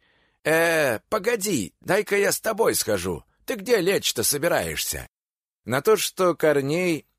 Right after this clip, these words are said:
собирается укрыть внучка одеяльцем и спеть ему колыбельную, Мишка, конечно же, не рассчитывал. Но и оплеухи сразу после того, как за ними закроется дверь, тоже не ожидал.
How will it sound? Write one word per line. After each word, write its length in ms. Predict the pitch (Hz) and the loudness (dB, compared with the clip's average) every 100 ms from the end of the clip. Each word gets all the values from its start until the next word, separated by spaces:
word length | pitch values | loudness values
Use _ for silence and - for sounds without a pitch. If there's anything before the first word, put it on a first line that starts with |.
| _ | _
собирается 720 | - 127 120 139 127 110 131 | -4 -2 2 2 2 0 -2
укрыть 420 | 131 - 135 123 110 | -2 -2 -2 -2 -4
внучка 540 | 117 117 - 131 120 | -4 -6 -4 0 2
одеяльцем 880 | 110 104 104 151 151 - 139 131 - | 0 -2 0 0 0 -2 -2 -2 -4
и 100 | - | -6
спеть 380 | 107 - 127 - | -6 -2 -4 -4
ему 200 | 117 113 | -6 -6
колыбельную, 880 | - 107 95 80 151 160 151 147 135 - _ _ _ _ | -4 -2 -2 0 0 0 -2 -4 -4 -10 _ _ _ _
Мишка, 440 | 143 185 - 180 | -4 -2 -2 -4
конечно 500 | - 135 151 131 - | -2 -2 -2 -4 -4
же, 140 | 127 135 | -4 -2
не 100 | 135 | -2
рассчитывал. 800 | 135 120 - 190 - 90 80 65 _ _ _ _ _ | -2 -2 -4 -4 -2 -2 -2 -6 _ _ _ _ _
Но 280 | - 135 202 - | -6 -2 -2 -2
и 200 | 185 180 - | -6 -6 -2
оплеухи 680 | 156 - 127 117 165 - | -2 0 0 2 0 0
сразу 480 | 147 - 139 151 143 | -4 -2 0 0 0
после 360 | 143 135 - 123 | -2 -2 -2 -2
того, 280 | 135 131 131 | -2 0 0
как 200 | 139 117 | -2 -4
за 200 | 104 135 | -2 -2
ними 260 | 139 135 | -2 -4
закроется 640 | 123 127 - 127 117 - 110 | -2 -4 -2 0 0 -2 -4
дверь, 320 | 120 165 - - | 0 -2 -2 -2
тоже 280 | 151 143 | 0 0
не 120 | 151 143 | -2 -2
ожидал. 500 | 117 127 90 80 | -2 -2 -2 -4